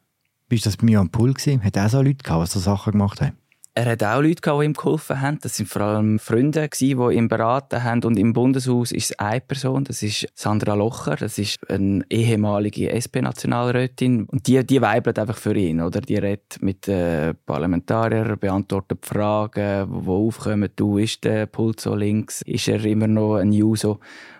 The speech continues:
Speaker 2: Und, äh, so versucht man da so ein bisschen eben Gegensteuer geben in diesen Narrativ, die der Thomas schon angesprochen hat, zum, ja, zum den Kandidaten wählbar zu machen.
Speaker 1: Tut man auch Dreck ausschütten über den Gegner?
Speaker 2: Ist ein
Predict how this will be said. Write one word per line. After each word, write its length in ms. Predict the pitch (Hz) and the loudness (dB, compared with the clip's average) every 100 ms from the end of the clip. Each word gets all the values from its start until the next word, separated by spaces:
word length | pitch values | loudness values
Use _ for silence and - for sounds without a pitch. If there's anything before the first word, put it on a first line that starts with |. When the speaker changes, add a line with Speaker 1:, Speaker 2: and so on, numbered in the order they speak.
| - | -6
Speaker 2:
Und, 200 | 107 - | -4 -2
äh, 240 | - 80 | -2 -2
so 220 | 92 120 | 0 0
versucht 380 | 117 107 117 110 | 0 0 -2 0
man 80 | 104 | -2
da 120 | 107 | -2
so 120 | 107 | -2
ein 60 | 101 | -2
bisschen 220 | 104 85 | 0 0
eben 160 | 104 104 | -2 -2
Gegensteuer 520 | 101 110 - 113 107 | -4 -4 -4 -2 -2
geben 300 | 107 101 67 - _ | 0 -2 -2 -6 _
in 100 | - | -6
diesen 340 | 101 98 95 101 | -2 0 0 0
Narrativ, 540 | 107 110 - 110 107 | 0 -2 -2 -4 -4
die 100 | 104 | -6
der 140 | 104 | -6
Thomas 280 | - 104 107 | -4 -2 -2
schon 140 | - 104 | -4 -4
angesprochen 560 | 104 - 104 101 98 | -6 -6 -6 -4 -6
hat, 160 | 98 - | -8 -8
zum, 260 | - - - _ _ _ _ - | -8 -8 -10 _ _ _ _ -8
ja, 200 | 78 110 _ - | -6 -8 _ -16
zum 220 | - 104 | -2 0
den 100 | 110 | 0
Kandidaten 640 | - 104 107 101 95 - - | -2 -2 -2 -2 -4 -4 -6
wählbar 400 | 85 110 - - | -4 -4 -6 -8
zu 140 | - | -12
machen. 320 | - - - - _ _ _ _ | -14 -16 -20 -20 _ _ _ _
Speaker 1:
Tut 120 | 110 | 2
man 160 | 101 95 | 4 2
auch 40 | |
Dreck 320 | - 104 - | 2 0 -2
ausschütten 520 | 131 - 110 104 - 87 | -4 -2 0 -2 -2 -2
über 140 | 92 | -2
den 100 | 90 | -2
Gegner? 360 | 104 123 - 139 - - _ _ _ - | -2 -2 -4 -8 -10 -20 _ _ _ -6
Speaker 2:
Ist 140 | 139 | -2
ein 100 | 143 | -2